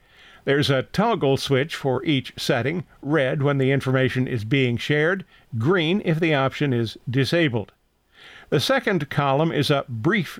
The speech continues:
description of the information type. The third column is where you'll see recommendations. It's generally safe to turn off those with green dots in the recommendation column. Generally safe doesn't mean desirable or wise, though.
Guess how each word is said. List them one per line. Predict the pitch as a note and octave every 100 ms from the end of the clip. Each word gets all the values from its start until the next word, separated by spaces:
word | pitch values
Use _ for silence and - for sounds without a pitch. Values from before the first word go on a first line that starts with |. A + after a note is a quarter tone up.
| -
description | D#3+ - D3 C3+ - D3 D#3
of | C3
the | C#3 D#3
information | C#3+ C3+ C3 A2+ A#2
type. | - F3 B3 -
The | C#3+
third | - G3 D#3
column | D#3+ D#3+ D#3+ -
is | C#3 -
where | C#3+
you'll | C3 C#3+
see | - - D#3 C3 C#3+
recommendations. | - C#3 - A#2 C3+ F3+ F3+ - A2 - - - - - -
It's | - - - C3
generally | G2+ G#3+ D4 G3+ D#3+ C#3 A2+ -
safe | - D#3 B2+ D3+ -
to | - C3+ B2+
turn | - G3 F#3+ F#3+ -
off | E3 E3+ C#3
those | - A#2+ C#3 -
with | B2 -
green | A2 E3 A3 G3+
dots | C3+ G#2+ G2 - -
in | A#2+
the | C3+
recommendation | D3 C3+ B2 A2+ G#2+ D#3+ - B2
column. | B2+ G2+ G2 C3+ - _ _ _ -
Generally | G#2 C#3 D3 F3 F3+ G3+
safe | - G3+ F#3 D3+ -
doesn't | C#3+ D3+ E3+ -
mean | D#3 D3+
desirable | C3 A#2 C#3+ E3+ D#3+ C#3+ C3 C#3
or | D#3+ D3
wise, | D3+ E3+ E3 C#3+ B2 G#2+
though. | C3+ A2+ F2